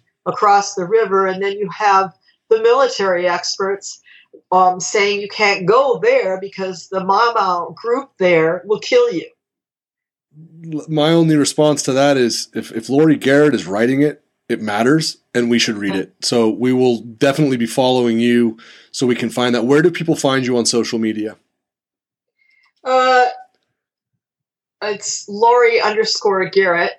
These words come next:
Speaker 1: on Twitter. Uh, and it's capital L, capital G on Laurie Garrett on Twitter. My website has been hacked and is temporarily down,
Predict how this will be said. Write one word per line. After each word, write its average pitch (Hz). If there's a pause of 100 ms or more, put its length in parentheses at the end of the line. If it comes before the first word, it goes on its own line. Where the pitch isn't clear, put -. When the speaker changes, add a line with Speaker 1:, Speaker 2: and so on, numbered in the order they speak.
(280)
Speaker 1:
on 165
Twitter. 175 (720)
Uh, 185
and 180
it's -
capital -
L, 175
capital 175
G 160
on 147
Laurie 165
Garrett 160
on 165
Twitter. 175 (300)
My 208
website 220
has 196
been 190
hacked 208
and 185
is 165
temporarily 180
down, 175